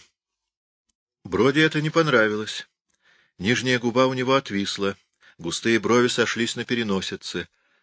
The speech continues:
в лице появилось что-то насторожённое, лисье. А звонок звонил, не переставая. Это мне тоже не нравилось. Если это Эдди Марс со своими ребятами,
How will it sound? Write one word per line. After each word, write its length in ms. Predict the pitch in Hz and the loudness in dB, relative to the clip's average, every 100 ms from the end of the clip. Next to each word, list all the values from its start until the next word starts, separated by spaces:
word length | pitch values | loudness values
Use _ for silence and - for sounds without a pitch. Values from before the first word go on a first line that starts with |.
| - | -4
в 80 | 85 | 0
лице 320 | 87 - 123 | 0 2 2
появилось 760 | 123 110 113 123 123 - - _ _ _ _ - | 2 2 2 0 -2 -6 -12 _ _ _ _ -10
что-то 380 | - 101 107 98 | -4 -2 -2 -4
насторожённое, 880 | - 113 113 82 82 90 95 98 | -4 0 0 0 -2 -2 -4 -4
лисье. 500 | 85 82 - 90 82 - _ _ _ _ _ _ _ _ _ - | -4 -6 -6 -6 -8 -8 _ _ _ _ _ _ _ _ _ -6
А 120 | 80 | -4
звонок 420 | 73 82 107 82 | 0 0 0 -4
звонил, 440 | 71 80 80 90 | 0 0 2 -2
не 100 | 101 | -4
переставая. 720 | 104 104 - - 95 82 76 - _ _ _ _ _ _ _ _ _ _ _ _ | -6 -6 -6 -6 -6 -8 -8 -14 _ _ _ _ _ _ _ _ _ _ _ _
Это 260 | 80 78 90 | -8 -4 -2
мне 260 | 90 92 | 0 -2
тоже 320 | 92 120 107 78 | 0 -2 -2 -6
не 100 | 76 | -6
нравилось. 640 | 73 73 64 62 - - _ _ _ _ _ _ _ - | -6 -6 -8 -12 -14 -14 _ _ _ _ _ _ _ -6
Если 360 | 80 - 92 | -4 0 0
это 160 | 90 98 | 2 0
Эдди 420 | - 98 85 87 | 2 0 0 -2
Марс 600 | 92 139 131 - - - - | 2 2 0 -6 -10 -14 -12
со 160 | - | -8
своими 340 | 90 95 82 78 | -4 -2 0 -2
ребятами, 560 | 82 80 71 - - | -4 -4 -6 -10 -20